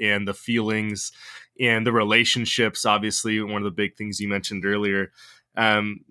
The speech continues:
you know, I'll, I'll link down in the show notes the, the, your book and your newsletter and, of course, your Twitter account and all that amazing stuff, and people should definitely go check it out.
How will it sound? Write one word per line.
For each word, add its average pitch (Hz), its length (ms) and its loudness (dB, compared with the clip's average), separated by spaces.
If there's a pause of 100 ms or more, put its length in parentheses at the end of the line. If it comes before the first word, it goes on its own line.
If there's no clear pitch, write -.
you 143 140 -4
know, 147 80 6
I'll, 151 240 4
I'll 156 240 0 (420)
link 143 300 2
down 135 180 4
in 123 60 0
the 113 60 2
show 123 280 4
notes 120 640 0
the, 110 260 -2
the, 113 120 -8
your 117 200 0
book 113 520 2
and 107 240 0
your 107 160 0
newsletter 107 480 2
and, 101 100 0
of 101 140 -6
course, 110 260 0
your 107 80 -2
Twitter 104 300 0
account 98 380 0
and 101 80 -2
all 104 100 2
that 104 120 4
amazing 98 380 2
stuff, 95 380 2
and 95 100 -6
people 101 220 -6
should 92 200 -6
definitely 101 360 2
go 95 100 0
check 95 320 -2
it 95 60 -2
out. 92 320 2